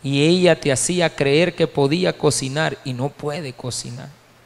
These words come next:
Ella puede cocinar Pizza Hut. Amén. Ella puede solamente,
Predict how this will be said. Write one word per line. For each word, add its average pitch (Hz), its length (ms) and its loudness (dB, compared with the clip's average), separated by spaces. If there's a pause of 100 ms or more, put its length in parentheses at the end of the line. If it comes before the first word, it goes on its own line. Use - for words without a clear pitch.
(1120)
Ella 156 240 0
puede 175 260 4
cocinar 170 560 0
Pizza 190 300 0
Hut. 175 220 0 (260)
Amén. 147 340 -4 (920)
Ella 160 280 2
puede 170 360 2
solamente, 214 920 2